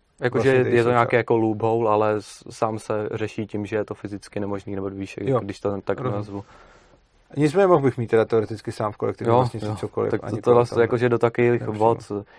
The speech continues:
Speaker 1: zabředlejch jsem nějak moc jako
Speaker 2: Ne, mě to jenom na-, mě to teď napadlo, já jsem toto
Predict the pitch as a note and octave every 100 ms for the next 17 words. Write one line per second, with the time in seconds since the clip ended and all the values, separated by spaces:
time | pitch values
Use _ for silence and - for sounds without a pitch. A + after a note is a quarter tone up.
0 | - G#2+ A2 G#2+ G#2+ G#2+ G#2+ - G#2+ A2
1 | G#2+ G#2 - G2+ G2+ - A2 - - G2+
2 | F#3 G#3 G#3 F#3+ F#3 E3 D#3+ F3 F3 F3+
3 | C3+ B2+ C#3 C3+ C#3+